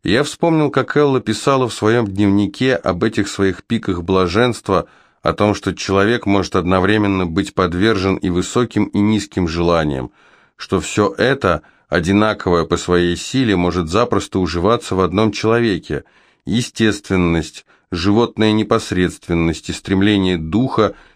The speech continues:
из всего этого вырваться. Древнегреческие философы, писала она, воспринимали жизнь в её целостности – и поступали они очень просто. Например, ставили где-нибудь на краю скалы мраморные скамейки с дырками для отправления нужд.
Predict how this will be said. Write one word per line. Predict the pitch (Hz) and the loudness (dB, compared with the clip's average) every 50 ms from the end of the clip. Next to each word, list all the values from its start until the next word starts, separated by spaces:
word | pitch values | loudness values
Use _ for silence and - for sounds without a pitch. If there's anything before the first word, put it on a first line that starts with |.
| _ _ | _ _
из | - 90 90 - | -4 -4 -4 -4
всего | - - - - 92 87 98 113 | -6 -12 -6 -4 0 2 4 4
этого | 113 107 104 - 107 101 104 101 | 4 2 2 0 2 2 2 2
вырваться. | 98 104 120 113 95 82 71 67 - - - - - - - _ _ _ _ _ _ _ _ _ _ _ _ _ _ _ _ _ _ _ _ _ _ _ - | 2 2 2 2 2 0 -2 -2 -6 -8 -12 -12 -12 -12 -12 _ _ _ _ _ _ _ _ _ _ _ _ _ _ _ _ _ _ _ _ _ _ _ -10
Древнегреческие | 82 82 101 101 113 123 117 131 143 139 - - - - - 120 117 | -2 0 2 2 4 2 2 2 0 -2 -2 -6 -10 -6 -2 -2 -2
философы, | 107 - 123 123 135 160 170 - - 98 - 90 | 0 0 0 2 2 2 0 0 -4 -4 -4 -4
писала | 73 - 78 - - 87 82 78 76 76 | -4 -4 -6 -4 0 0 2 2 2 2
она, | 76 76 76 69 62 - _ _ _ _ _ _ _ - | 2 2 0 0 -2 -6 _ _ _ _ _ _ _ -2
воспринимали | 92 92 - - - 107 113 127 135 143 151 151 147 135 | -2 -2 -2 0 0 0 2 2 2 2 2 2 2 2
жизнь | 113 107 127 147 135 113 113 104 | 0 0 0 0 0 2 0 2
в | 92 | 2
её | 95 104 110 117 131 | 2 0 0 0 0
целостности – | 131 135 - - 147 127 104 87 78 - - 78 - - - - - - - _ - _ _ _ _ - | -2 -4 -2 0 0 2 2 0 -2 -4 -6 -6 -6 -6 -10 -8 -8 -8 -10 _ -20 _ _ _ _ -4
и | - - | -4 -2
поступали | - 190 180 - - - - 165 160 156 151 | -2 -2 -2 -2 -4 -2 2 2 2 2 2
они | 135 131 127 127 | 2 2 0 0
очень | 131 131 127 - - 131 123 | 0 0 -2 -2 -2 -2 -2
просто. | 113 - 107 98 82 - - - | 0 2 2 2 0 0 -4 -4
Например, | 80 80 71 - 95 113 131 139 127 123 - - _ _ _ _ _ | -4 -2 -2 0 0 2 2 2 0 -2 -8 -16 _ _ _ _ _
ставили | - - - - 175 180 160 135 117 | -18 -8 -4 -2 0 2 2 2 0
где-нибудь | 101 101 123 143 135 123 110 107 101 - | 0 0 0 2 2 2 0 0 -2 0
на | - 104 | 0 0
краю | 98 - 98 107 113 123 123 110 | 2 2 2 2 4 2 0 -2
скалы | - - - 107 107 120 123 113 | -4 -2 0 2 2 4 2 2
мраморные | 101 101 104 107 101 98 90 87 87 90 87 87 | 2 2 2 2 2 0 0 0 2 2 0 0
скамейки | 87 - - - 92 101 120 143 147 135 135 - 117 104 | -2 -4 -2 0 0 2 2 2 0 0 -2 -2 -2 -2
с | 95 | -2
дырками | 92 95 104 113 104 98 - 104 98 95 95 92 90 | -2 -2 0 0 0 0 0 0 2 4 4 2 2
для | 82 87 92 90 | 2 2 0 0
отправления | 87 - - 92 92 90 95 95 95 92 90 90 90 | 0 0 0 0 2 2 2 2 2 2 2 0 0
нужд. | 87 90 87 85 85 - - - | 0 0 0 -2 -4 -6 -12 -18